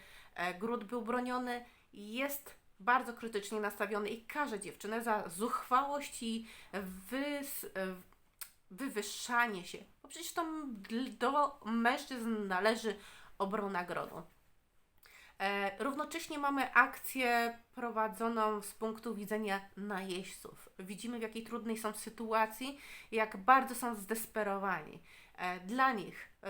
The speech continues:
zwycięstwo w tej bitwie, najazd na gród, na miś-, na osadę, to, e, możliwość przetrwania. Zjedli już dzieci, zjedli kobiety swoje,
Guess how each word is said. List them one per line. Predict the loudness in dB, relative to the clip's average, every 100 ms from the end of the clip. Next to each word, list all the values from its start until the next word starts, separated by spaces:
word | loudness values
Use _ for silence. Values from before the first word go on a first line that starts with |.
| -8
zwycięstwo | -8 -8 -6 -4 -4 -6 -4 -6
w | -6
tej | -10 -6 -6
bitwie, | -6 -10 -10 -6 -4 -6 -4
najazd | 0 4 4 2 -2 -6 -2
na | 2 2
gród, | 0 -6 -8
na | -2 0 0 0
miś-, | -6 -4 -4 -6 -10 -2
na | 0 0
osadę, | 2 4 4 2 -4 -10 -16 -18 -20 -10 -2
to, | -2 -2 -8 -18 -4
e, | -2 0 0 0 0
możliwość | 0 0 0 -2
przetrwania. | -4 -8 -6 -4 -2 -4 -10 -14 -16
Zjedli | -10 -6 -4 -2 -2 -4
już | -4 -6 -8 -12 -12
dzieci, | -6 -4 -4 -6 -6 -8 -12
zjedli | -8 -6 -4 -6
kobiety | -2 -2 -2 -8 -8 -16
swoje, | -10 -8 -6